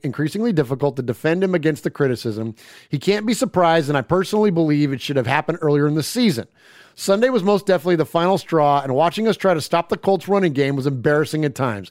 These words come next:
Amen. John Taylor is now gonna, or Jonathan Taylor, is now gonna join the ranks of Olandis Gary and Mike Anderson and Jamal Charles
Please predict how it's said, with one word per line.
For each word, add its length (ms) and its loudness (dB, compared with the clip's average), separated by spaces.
Amen. 400 -2
John 400 0
Taylor 580 2
is 160 -2
now 180 2
gonna, 380 0
or 80 0
Jonathan 480 -2
Taylor, 420 -2
is 140 0
now 200 4
gonna 180 2
join 340 2
the 80 2
ranks 400 0
of 260 0
Olandis 680 2
Gary 580 0
and 160 -2
Mike 400 -2
Anderson 760 -2
and 160 -2
Jamal 460 2
Charles 760 2